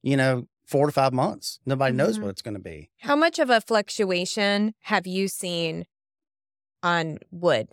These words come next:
Speaker 3: from when, like, what's the most extreme?
Speaker 1: Wood has gone up,
Speaker 3: I'm talking
Speaker 1: um,
Speaker 3: about, like, when it's ordered to when you guys made the order.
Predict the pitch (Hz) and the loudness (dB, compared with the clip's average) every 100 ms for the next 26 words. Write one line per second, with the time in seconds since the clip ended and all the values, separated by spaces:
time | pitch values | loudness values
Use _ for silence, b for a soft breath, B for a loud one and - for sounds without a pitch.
0 | _ - 185 180 180 165 165 - 190 196 | _ -2 0 2 0 0 -2 -4 -2 -2
1 | 190 202 220 - 190 190 185 185 180 - | 0 -2 -2 -10 -4 0 2 0 -2 -12
2 | - - 135 175 196 160 156 139 135 135 | -8 2 8 8 6 2 4 4 6 2
3 | - _ - 123 247 - 277 269 240 220 | -2 _ -4 2 4 6 4 4 2 0
4 | 202 220 208 - - 190 196 233 240 233 | 2 2 0 -4 0 2 4 4 2 -2
5 | 220 185 185 185 180 175 151 156 151 - | -4 0 0 0 0 2 2 0 -4 -8
6 | - _ _ _ _ _ _ 185 156 143 | -16 _ _ _ _ _ _ 0 2 4